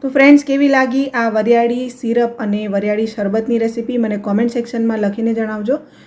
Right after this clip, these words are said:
વીડિયો ગમ્યો હોય તો લાઈક કરજો, તમારા ફ્રેન્ડ્સ અને ફેમિલી મેમ્બર સાથે શેર કરજો અને આવા બીજા નવા વીડિયોઝ જોવા માટે ચેનલને સબસ્ક્રાઇબ કરી બાજુમાં આપેલું બેલ આઇકન પ્રેસ કરી all નોટિફિકેશન પ્રેસ કરજો.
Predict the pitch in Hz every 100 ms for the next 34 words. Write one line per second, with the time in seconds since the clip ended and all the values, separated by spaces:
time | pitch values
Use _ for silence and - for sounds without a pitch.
0 | _ 220 254 294 277 269 277 285 277 247
1 | 220 233 233 262 254 294 302 247 214 208
2 | 208 220 247 262 240 233 220 220 214 220
3 | 220 208 202 208 - 202 233 233 233 262
4 | 359 - - _ 208 214 - 202 190 190
5 | 226 262 262 254 240 247 254 240 233 226
6 | 233 285 240 226 226 214 208 202 240 254
7 | 254 262 269 285 - _ _ - 226 233
8 | 226 214 220 240 226 208 202 214 208 208
9 | 208 - 240 262 214 202 190 190 190 196
10 | 202 190 185 185 - 196 180 185